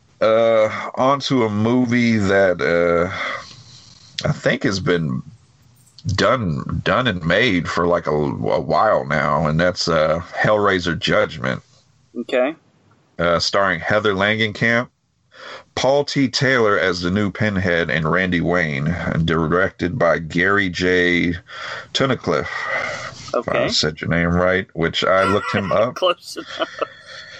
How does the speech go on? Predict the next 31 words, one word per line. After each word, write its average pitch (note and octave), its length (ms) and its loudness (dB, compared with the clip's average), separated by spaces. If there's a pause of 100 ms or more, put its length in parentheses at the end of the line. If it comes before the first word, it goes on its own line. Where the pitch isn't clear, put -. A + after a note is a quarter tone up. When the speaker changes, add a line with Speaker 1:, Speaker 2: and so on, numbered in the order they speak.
(200)
Speaker 1:
He C3 300 2
is G2+ 280 2
a F2+ 100 2
writer A2+ 760 2
for F#2+ 600 0
a D#2+ 80 2
lot E2+ 460 2
of E2 160 -2
the D#2 80 0
shitty F2+ 580 0
Hellraiser D#2+ 1040 0
sequels, B1+ 640 -2 (300)
so A2+ 100 0
Speaker 2:
Ah, B2 800 0
Speaker 1:
<laughs> - 140 -4
that F2+ 340 2
Speaker 2:
okay. A2+ 260 -2
Speaker 1:
really F2 280 2
Speaker 2:
Well, B2 320 0 (960)
that's, - 340 -2 (460)
that's F3 240 -2
what G3 120 2
he E3+ 80 0
cut F3+ 200 -2
his D3 160 0
teeth D#3+ 320 -4
on, A2 220 0
huh? B2 200 0 (460)
Speaker 1:
Yeah, D#2 520 2 (500)
and, D#2+ 420 0
um, C#2+ 320 0